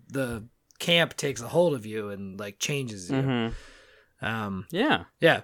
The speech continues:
Speaker 1: So this is what happened to John, and now what happened to Dusty, uh, and we do, like, a bunch of montage shit to figure that shit out. And
Speaker 2: Yeah,
Speaker 1: yeah,
Speaker 2: right.
Speaker 1: that's the whole thing. It's, eh,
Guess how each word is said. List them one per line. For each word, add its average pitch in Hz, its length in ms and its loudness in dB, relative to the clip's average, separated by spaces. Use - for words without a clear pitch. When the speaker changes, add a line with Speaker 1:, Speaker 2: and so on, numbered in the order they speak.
Speaker 1:
So 190 140 4
this 208 80 10
is 196 60 6
what 226 100 10
happened 214 260 10
to 160 60 -2
John, 147 480 2
and 139 400 0
now 147 180 6
what 143 80 6
happened 147 260 2
to 139 40 -2
Dusty, 123 580 -2
uh, 107 680 -2
and 135 240 -2
we 139 100 2
do, 147 180 6
like, 139 180 4
a 143 60 0
bunch 135 180 -2
of 127 80 -4
montage 117 460 -4
shit 104 260 -4
to 110 60 -10
figure 98 260 -6
that 98 160 -6
shit 90 180 -8
out. 92 200 -6
And 98 220 -12
Speaker 2:
Yeah, 180 260 6
Speaker 1:
yeah, 208 80 12
Speaker 2:
right. 233 60 12
Speaker 1:
that's 170 140 8
the 180 40 6
whole 185 100 6
thing. 160 200 6
It's, 185 180 8
eh, 254 300 10